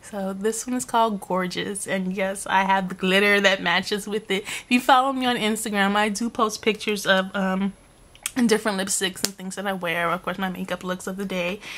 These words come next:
and Gorgeous is really, <laughs> really gorgeous on pictures because depending on where you are with the matching glitter and everything, uh,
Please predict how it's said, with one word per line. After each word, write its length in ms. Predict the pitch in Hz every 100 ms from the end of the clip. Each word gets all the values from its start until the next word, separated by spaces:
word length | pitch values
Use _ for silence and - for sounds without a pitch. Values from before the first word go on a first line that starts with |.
| - -
and 560 | - 208 202 202 196 196 - - - - 196
Gorgeous 960 | 208 254 302 247 233 208 214 208 -
is 340 | - 214 196 190
really, 380 | 202 254 311 311
<laughs> 240 | 277 -
really 200 | 370 269
gorgeous 400 | 269 240 254 262
on 220 | 226 214 208
pictures 560 | 247 233 247 226 226
because 360 | 226 226 208 214 - -
depending 460 | 220 220 320 311 302
on 160 | 254
where 120 | 247 233
you 160 | 240
are 280 | 220 226 226
with 160 | 226 214
the 60 |
matching 600 | 196 208 226 - 233 220
glitter 340 | 196 208 220 214
and 200 | 208 190
everything, 760 | 196 202 208 202 202 196 190
uh, 140 | 180